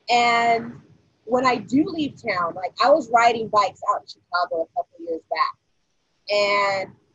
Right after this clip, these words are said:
a lot of folks were, like, trying to talk shit to me, being like, "Oh, yeah, you know, out here we're worried about getting shot." And I'm like, "Okay, maybe in Chicago you're worried about getting shot, but where I live,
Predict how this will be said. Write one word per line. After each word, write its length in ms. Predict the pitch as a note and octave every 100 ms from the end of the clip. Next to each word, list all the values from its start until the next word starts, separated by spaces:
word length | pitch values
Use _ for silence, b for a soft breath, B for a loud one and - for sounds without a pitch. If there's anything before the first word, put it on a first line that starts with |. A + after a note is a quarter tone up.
| -
a 40 |
lot 220 | G3 A#3+ A3+
of 100 | A3+
folks 340 | A3 G3+ -
were, 180 | G#3 G3+
like, 160 | G3 F#3+
trying 140 | G#3+ G3+
to 120 | -
talk 220 | F4+ -
shit 300 | - - -
to 80 | -
me, 160 | G3+ _ _ _ _ _ _
being 140 | A3 G3+
like, 160 | G3+ -
"Oh, 380 | B3 B3 A#3+ A#3
yeah, 480 | A#3+ B3 B3 A#3+ A#3 A#3
you 80 | A3+
know, 80 |
out 280 | A3 A3 - _
here 220 | C4 C#4 B3
we're 80 | A3+
worried 300 | A3 A3 G#3
about 200 | G3+ G3
getting 200 | G#3 G3 -
shot." 320 | - C4 C#4 - -
And 80 | A3+ A3
I'm 80 | A3
like, 140 | G#3+ - C#4+
"Okay, 420 | C#4+ A3+ A#3 C#4 _ _ _
maybe 200 | G#3 C4
in 60 | C#4
Chicago 520 | - B3+ B3 B3 G#3 G#3
you're 100 | G#3+
worried 140 | A3
about 200 | G3+ F#3+
getting 160 | - E3+
shot, 280 | - D#3 -
but 120 | -
where 100 | - - G#3+
I 80 | C4
live, 240 | D#4